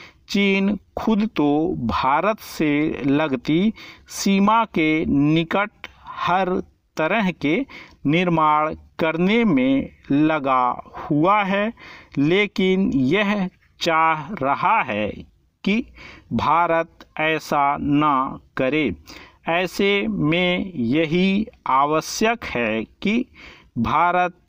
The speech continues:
चीन की निराधार आपत्तियों पर बिल्कुल भी ध्यान ना दे। चीन को बिना किसी लाग लपेट यह बताने का भी वक्त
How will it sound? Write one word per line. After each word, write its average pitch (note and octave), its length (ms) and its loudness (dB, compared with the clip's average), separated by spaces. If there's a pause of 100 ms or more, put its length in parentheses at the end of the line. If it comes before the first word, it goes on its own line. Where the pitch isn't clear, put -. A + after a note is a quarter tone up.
चीन G#3+ 440 2
की F#3+ 400 0
निराधार D3 1040 2 (160)
आपत्तियों E3 920 0
पर F3+ 500 -4 (440)
बिल्कुल G3 680 0
भी E3+ 520 2 (220)
ध्यान D3 640 0 (140)
ना B2+ 480 0
दे। B2 420 0 (460)
चीन G#3+ 380 2
को G3 440 2
बिना D#3+ 640 2 (240)
किसी F3 640 2
लाग C3+ 500 2
लपेट G3 580 0 (260)
यह F#3 400 0
बताने D3 880 0 (520)
का A3 220 4
भी F3+ 580 0
वक्त C#3+ 600 0